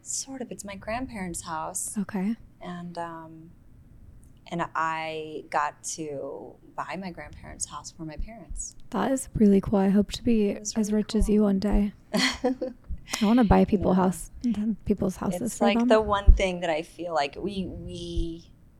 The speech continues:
Speaker 1: we had a, a tough time with money growing up. So, like, it was, it definitely felt really, like, good that I could,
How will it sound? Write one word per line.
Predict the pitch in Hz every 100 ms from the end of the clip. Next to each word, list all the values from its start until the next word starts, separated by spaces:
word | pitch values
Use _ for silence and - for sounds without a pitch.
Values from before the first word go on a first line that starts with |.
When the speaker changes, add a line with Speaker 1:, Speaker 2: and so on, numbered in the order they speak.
| - - - -
Speaker 1:
we | 175 165
had | 165 160 165 165 160
a, | 139 143 147 131 135 - - -
a | 175
tough | - - 156 -
time | - 160 151 147 147
with | 151 151
money | 156 147 143
growing | - 151 151 151
up. | 156 175
So, | - 170 156
like, | 156 151 147 -
it | 160
was, | 151 147 147 - -
it | 170
definitely | 165 156 165 165
felt | 151 147
really, | 160 156 156 151
like, | 147 135 151 - - -
good | - 160 151
that | 156
I | 165
could, | 170 - 156 165